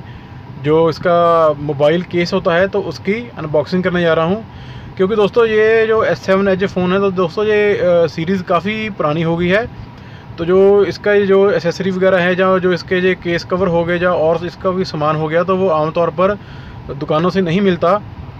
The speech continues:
तो इसलिए दोस्तों, आप जैसे इसका case वगैरह है, तो आप इसे online मंगवा सकते हैं।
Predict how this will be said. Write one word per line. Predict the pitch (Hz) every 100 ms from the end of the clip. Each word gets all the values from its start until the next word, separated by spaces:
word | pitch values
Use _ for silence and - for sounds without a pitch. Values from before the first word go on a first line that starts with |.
| - - -
तो | 170 170 180 180 185
इसलिए | 160 156 190 196
दोस्तों, | 190 175 214 185
आप | 180 185 202
जैसे | 196 185 185
इसका | 175 196
case | 185 170 160
वगैरह | 170 175 180
है, | 175
तो | 190
आप | 175 170
इसे | 170 202 226
online | - 160 156 165 185
मंगवा | 185 151 151
सकते | 147 - 175
हैं। | 170 226